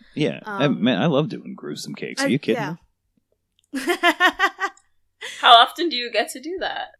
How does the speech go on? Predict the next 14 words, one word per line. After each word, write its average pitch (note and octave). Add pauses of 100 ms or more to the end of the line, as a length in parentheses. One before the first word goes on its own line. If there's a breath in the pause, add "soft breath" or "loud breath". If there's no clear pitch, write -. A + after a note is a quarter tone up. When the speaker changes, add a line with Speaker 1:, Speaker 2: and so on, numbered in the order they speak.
(520)
Speaker 1:
Uh, A#2
pretty C3
rarely. C#2+ (680)
Almost C3
exclusively G2
in E2+
October. D#2+ (760)
Speaker 2:
Oh, C4+
<laughs> G#4
yeah. D#4+ (1120 loud breath)
That D4
makes C#4+
sense. C4+ (440 soft breath)
Um, B3+